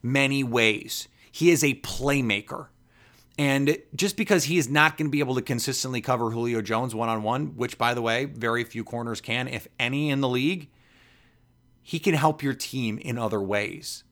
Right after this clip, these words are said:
He is a solid tackler. He is a tone setter. He is a culture setter. He injects some swagger into this defense, and he's gonna get better. He's gonna get better playing the ball in the air.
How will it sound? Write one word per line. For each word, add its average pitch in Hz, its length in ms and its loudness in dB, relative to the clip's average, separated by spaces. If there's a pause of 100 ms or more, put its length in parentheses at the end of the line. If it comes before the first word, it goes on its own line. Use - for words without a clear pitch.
(120)
He 131 140 0
is 131 100 2
a 139 120 2
solid 135 600 0
tackler. 110 460 0
He 123 160 -6
is 120 100 -2
a 120 120 -2
tone 143 460 -2
setter. 104 460 -2 (320)
He 143 160 2
is 131 140 4
a 123 80 4
culture 147 580 0
setter. - 560 -2 (340)
He 160 200 2
injects 147 400 4
some 131 200 0
swagger 127 680 2
into 120 340 -6
this 117 200 -2
defense, 123 480 -2
and 123 100 -6
he's 156 160 -2
gonna 175 160 2
get 160 160 2
better. 160 300 0 (340)
He's 147 160 -2
gonna 180 180 4
get 180 120 4
better 170 200 6
playing 151 420 0
the 143 60 4
ball 131 300 6
in 113 60 0
the 101 120 -4
air. - 240 -14